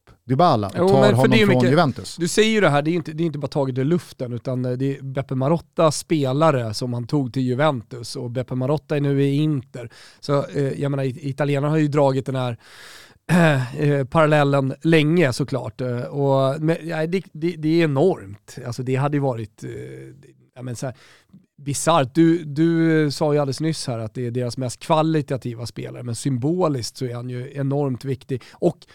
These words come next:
Speaker 2: det ska också sägas, han är väldigt omtyckt av supportrarna. Alltså, b-, inte bara på Friends Arena, där han drog hem de största jublen,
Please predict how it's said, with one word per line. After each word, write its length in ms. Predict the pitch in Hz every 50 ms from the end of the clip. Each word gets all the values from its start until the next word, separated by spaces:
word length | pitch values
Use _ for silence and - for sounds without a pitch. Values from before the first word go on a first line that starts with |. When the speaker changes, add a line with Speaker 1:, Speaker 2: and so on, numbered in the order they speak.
| _ _ _ _
Speaker 2:
det 160 | - 160 175 175
ska 120 | - -
också 240 | 190 - - 262 -
sägas, 400 | - 220 165 117 - - 117 -
han 140 | - 151 156
är 40 |
väldigt 200 | 151 160 143 120
omtyckt 480 | 175 175 156 127 117 113 - 185 170 -
av 260 | 156 147 131 127 117
supportrarna. 760 | 120 - 139 117 - 190 220 233 214 - - 113 98 95 - _ _ _ _ _ _ _ _ _ _ _ _ _ _ _ _ -
Alltså, 360 | 127 123 - 147 135 131 123 -
b-, 140 | 127 147 -
inte 220 | 190 151 143 139 160
bara 200 | 165 180 165 156
på 100 | 143 147
Friends 280 | - 165 151 139 127
Arena, 460 | 143 139 139 139 131 147 180 170 117 117
där 360 | 123 127 127 131 127 135 147
han 400 | 123 131 139 135 127 127 123 123
drog 280 | 131 143 147 139 127 123
hem 360 | 139 151 131 123 123 117 117 160 _
de 340 | _ - _ - 143 131 127
största 340 | - - - 131 - - 131
jublen, 420 | 127 143 190 208 156 123 - 139